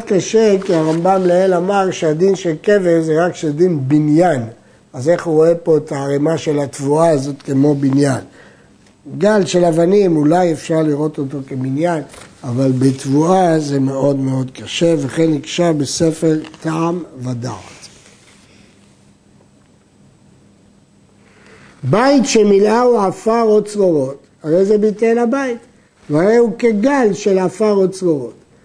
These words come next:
ואם הייתה טומאה בתוך העפר, בוקעת ועולה, בוקעת ויורדת, וכלים שמצידם תוך העפר טהורים. אני מתעלם מן הבית, ואני מסתכל רק על העפר או צרורות כמו ערימה,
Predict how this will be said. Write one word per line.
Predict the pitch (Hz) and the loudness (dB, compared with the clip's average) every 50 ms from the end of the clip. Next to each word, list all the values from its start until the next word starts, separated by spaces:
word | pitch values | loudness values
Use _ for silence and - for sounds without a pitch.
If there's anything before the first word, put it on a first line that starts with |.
| _ _ _ _ _ | _ _ _ _ _
ואם | 160 180 220 233 233 | 2 4 4 4 4
הייתה | 220 214 202 208 208 220 214 208 | 2 2 0 0 0 0 0 0
טומאה | 202 208 196 190 196 202 202 196 | 2 2 2 2 2 2 0 2
בתוך | 180 175 170 175 - 202 196 185 190 190 | 2 0 -2 0 0 0 0 0 0 -2
העפר, | 170 156 147 135 - - 226 233 233 233 | -4 -4 -4 -6 -4 -2 0 2 2 2
בוקעת | 208 180 175 165 160 - 214 214 208 190 170 | 0 0 -2 -2 0 0 0 0 0 0 0
ועולה, | 180 170 165 170 196 214 220 214 | 2 2 2 4 2 2 2 0
בוקעת | 185 180 165 165 - 185 180 180 165 | 0 0 -2 -2 -2 -2 0 0 0
ויורדת, | 160 165 151 143 147 185 220 240 240 233 214 190 | 0 0 0 2 2 2 2 4 4 2 2 0
וכלים | 180 160 - 175 165 175 208 220 214 180 | -2 -4 -2 0 2 4 4 2 2 0
שמצידם | - 185 170 160 160 - 160 165 208 220 220 214 196 - | 0 0 0 0 0 -2 -2 0 2 2 2 0 -2 -2
תוך | 185 165 - 175 | -8 -6 -4 -4
העפר | 156 151 147 - 180 175 170 165 | -4 -4 -4 -2 0 0 0 0
טהורים. | 165 165 151 143 156 185 214 226 226 208 - - - - - - _ | 0 0 2 4 4 4 4 4 2 0 -4 -10 -18 -20 -20 -12 _
אני | 170 160 170 180 | 0 2 2 4
מתעלם | 180 175 170 165 - 160 160 165 170 175 180 196 214 226 226 208 190 160 151 | 4 2 0 0 -2 -4 -2 0 2 4 4 4 4 4 2 2 0 0 -2
מן | 151 156 147 143 | -2 -2 -4 -4
הבית, | 139 135 139 156 190 208 226 240 254 254 247 247 - - - _ _ _ - | -6 -6 -2 -2 0 2 2 2 2 0 -2 -6 -14 -20 -20 _ _ _ -2
ואני | 147 156 160 170 170 | 0 0 2 2 2
מסתכל | 165 160 - - 175 156 147 - 220 220 220 214 190 170 | 0 0 -2 -4 -4 -4 0 0 0 2 2 2 2 2
רק | 180 202 214 226 226 226 220 - - - - | 2 2 4 4 2 0 -2 -8 -16 -20 -12
על | - 165 165 165 | -6 -4 0 0
העפר | 160 160 156 160 - 202 196 196 | 0 0 -2 -2 -2 -2 0 0
או | 185 180 | -2 -4
צרורות | - 190 190 202 196 | -2 -2 -2 -2 -2
כמו | 202 - 175 160 170 175 170 165 | -2 -2 0 0 2 2 2 2
ערימה, | 156 147 147 147 147 165 196 220 226 233 | 2 2 2 2 2 2 2 4 2 2